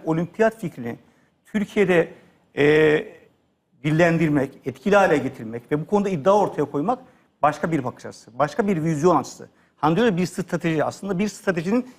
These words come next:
işaret fişeği olimpiyatlara sahip çıkmak. Aynı zamanda kadın voleyboluna sahip çıkmak da öyle bir şey. Dolayısıyla ka-, kadın voleybol maçlarında orada olmak önemli. Şimdi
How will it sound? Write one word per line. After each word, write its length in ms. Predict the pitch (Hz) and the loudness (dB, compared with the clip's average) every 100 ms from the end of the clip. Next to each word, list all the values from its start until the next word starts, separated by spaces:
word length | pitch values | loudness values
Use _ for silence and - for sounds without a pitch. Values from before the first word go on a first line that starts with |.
| _ _ | _ _
işaret 400 | 147 - 180 214 | -8 2 4 2
fişeği 300 | 214 - 143 | 0 -2 -2
olimpiyatlara 600 | 127 143 143 135 131 127 | 0 0 0 0 -2 -4
sahip 280 | 120 117 107 | -4 -6 -10
çıkmak. 280 | - - - _ _ _ _ - | -16 -20 -20 _ _ _ _ 0
Aynı 240 | 156 180 | 2 4
zamanda 280 | 190 202 220 | 4 2 2
kadın 320 | 226 180 196 196 | 2 2 2 4
voleyboluna 420 | 190 180 185 196 | 4 4 2 0
sahip 260 | - 190 185 | 0 0 0
çıkmak 340 | - 226 226 | 0 0 0
da 60 | 156 | -2
öyle 240 | 123 110 | -2 -4
bir 40 | |
şey. 180 | - - - _ _ _ - | -12 -20 -20 _ _ _ -2
Dolayısıyla 560 | 160 196 226 247 180 - | 2 2 2 0 0 -2
ka-, 160 | 170 147 - | -8 -10 -4
kadın 280 | 160 214 214 | -2 2 4
voleybol 300 | 185 175 170 | 4 2 2
maçlarında 380 | 170 - 160 | 2 2 0
orada 220 | 196 185 170 | 2 0 0
olmak 240 | 202 - | -2 -2
önemli. 380 | 165 156 113 107 _ _ _ _ | 0 0 0 -8 _ _ _ _
Şimdi 460 | - 240 226 226 | -2 2 2 0